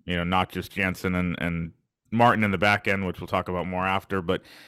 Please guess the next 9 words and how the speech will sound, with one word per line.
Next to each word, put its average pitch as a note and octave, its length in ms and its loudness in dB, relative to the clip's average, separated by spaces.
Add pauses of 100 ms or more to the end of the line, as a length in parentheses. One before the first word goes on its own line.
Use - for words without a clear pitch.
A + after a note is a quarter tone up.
(140)
Winkowski's G2+ 640 2
emergence G2 580 0
and F2+ 80 -6
Schreiber, F#2+ 460 4
obviously, F2+ 720 -2
and, F2 180 -6
and F2 140 -8
Bernardino F#2 760 0
and E2+ 220 -6